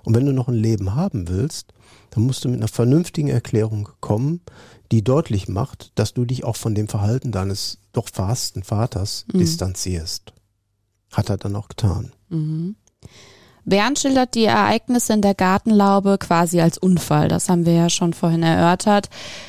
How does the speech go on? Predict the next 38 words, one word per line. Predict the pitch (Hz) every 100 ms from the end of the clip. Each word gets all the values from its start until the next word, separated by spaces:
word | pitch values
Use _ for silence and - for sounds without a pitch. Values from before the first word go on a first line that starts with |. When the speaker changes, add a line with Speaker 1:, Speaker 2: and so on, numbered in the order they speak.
| -
Speaker 2:
Äh, | - 185 175
zum | 175
einen | 123 185
behauptet | 175 180 180 180
er | 165 -
eben, | 180 180
Marc | 170 175 180
habe | 180 175 175
ihm | 170
geholfen, | 170 170 196 254 240
zum | 175
anderen, | 151 196 180
dass | 180 196
Madeleine | 170 170 196
ihn | 175
zuvor | - 175 175 175
beschimpft | 170 233 247 -
und | 160
angeschrien | - 233 254 226 - 233 233 214
habe. | 208 214 202
All | 185
das | 190 190 -
schildert | 202 196
er | - 185 180 180
dann | 180 175
halt | 180 175
im, | 175 175 175
ähm, | 170 165 160 160 160 185 -
Prozess. | - 175 - 214 - - -
Das | 175
ist | 202 233
wirklich | 240 240 214
eine | 196 _
unfassbare | 254 339 - - - 233 233
Tat, | - 208 226
ein | - -
unfassbarer | 269 311 247 - 220 214
Prozess | - 208 - 202 214